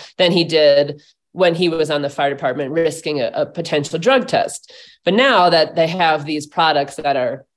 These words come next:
in a s-, safe for N S F and Major League Baseball is taking them, you know, it kinda seems silly, these conversations I had with these firefighters who were like, "What do you, you know, what do you think? Don't tell anyone we're talking. Wanna learn more about this.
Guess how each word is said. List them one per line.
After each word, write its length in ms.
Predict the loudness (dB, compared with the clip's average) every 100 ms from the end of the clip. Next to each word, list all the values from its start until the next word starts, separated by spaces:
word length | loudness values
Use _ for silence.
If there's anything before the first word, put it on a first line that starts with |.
| _
in 120 | 0
a 40 | 0
s-, 200 | -2 -12
safe 300 | -10 -2 -2
for 100 | 0
N 140 | -2 -2
S 140 | 0
F 260 | 2 2 0
and 100 | -4
Major 240 | -4 -4
League 140 | -10 0
Baseball 680 | 0 2 0 0 -2 -6
is 80 | -12
taking 280 | -8 -6 -2
them, 340 | 0 0 -2 -8 -20 -20 _
you 80 | 2
know, 280 | 4 6 4
it 200 | 2 -2
kinda 240 | -2 -2
seems 480 | -4 -4 -4 -4 -4
silly, 260 | 0 0 0
these 160 | -4
conversations 600 | -2 -2 -2 0 -2 -2
I 60 | -4
had 160 | -2 -2
with 100 | -4
these 180 | -8
firefighters 600 | -2 -2 -2 -2 -2 -2 -6
who 60 |
were 80 | -2
like, 200 | -2 -4
"What 100 | -8
do 60 | -10
you, 40 |
you 140 | -10 -6
know, 80 | 0
what 140 | 2
do 60 | 2
you 60 |
think? 380 | 2 2 2 2
Don't 180 | 2 0
tell 160 | -2
anyone 220 | -2 0 -2
we're 60 |
talking. 400 | 0 0 0 -4
Wanna 180 | -4 -2
learn 240 | -2 0
more 160 | 0 0
about 300 | 0 0 0
this. 400 | 0 0 -2